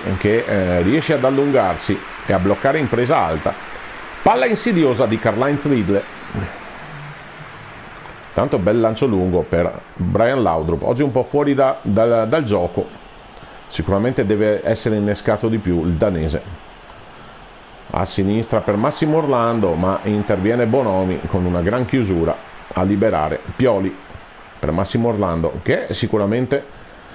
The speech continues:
sta facendo meglio del suo compagno di fascia Laudrup. Fuser intanto fallo su Pioli, calcio di punizione a favore della Lazio, della Fiorentina, scusate.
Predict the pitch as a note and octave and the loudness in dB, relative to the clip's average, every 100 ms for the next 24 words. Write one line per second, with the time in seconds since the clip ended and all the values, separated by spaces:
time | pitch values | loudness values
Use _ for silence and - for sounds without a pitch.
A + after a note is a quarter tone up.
0 | - - - - - - - - C#3+ B2 | -20 -20 -20 -20 -20 -20 -10 0 0 0
1 | - C3+ C3 A#2+ A#2 A2+ A#2 G2+ G2+ G2+ | 0 2 2 2 2 4 2 4 2 4
2 | F#2+ F#2 F2+ - A2 G#2+ G#2+ G#2+ G#2 F2+ | 4 2 0 0 0 0 0 0 0 0
3 | G#2+ G2 G#2 D#2 D#2 - G#2 G2+ F2 F2 | 0 0 0 -2 -4 -2 2 2 2 0
4 | F2 E2 - G3 C#3+ A2+ A2+ G2 G2 G2+ | -2 -6 0 2 4 2 2 0 0 -2
5 | - D3 A3 E3 A#2+ G#2 - A2+ A#2 F#2 | -2 0 2 2 2 2 0 0 2 2
6 | E2 E2+ - - A#1+ - F2 - - - | 2 0 -2 -6 -6 -6 -8 -10 -18 -20
7 | - - - - - - - - - - | -20 -20 -18 -18 -18 -20 -20 -20 -20 -20
8 | - - - A#2 B2 A#2+ G2+ A#2 B2+ - | -20 -10 0 0 0 -2 0 0 -2 -2
9 | D#2 D2 - - E2 F2 F2 G2+ F#2 G2 | -2 -2 -6 -6 -4 0 2 2 2 2
10 | G#2 E2+ D2+ - - - - - - - | 2 0 -2 -4 -8 -8 -20 -20 -20 -20
11 | - - - - - - - - - - | -20 -18 -16 -16 -20 -20 -20 -20 -20 -20
12 | - - - - - - - - - - | -20 -20 -20 -20 -20 -20 -20 -20 -20 -20
13 | - - - - - - - - - - | -20 -20 -20 -20 -20 -20 -20 -20 -20 -20
14 | - - - - - - - F#2 F#2 F#2 | -20 -20 -20 -20 -20 -20 -2 2 4 4
15 | F2 A2 A2+ G#2+ D#2+ D#2 - F2+ C#2+ - | 2 0 0 0 -2 -2 -2 0 0 -2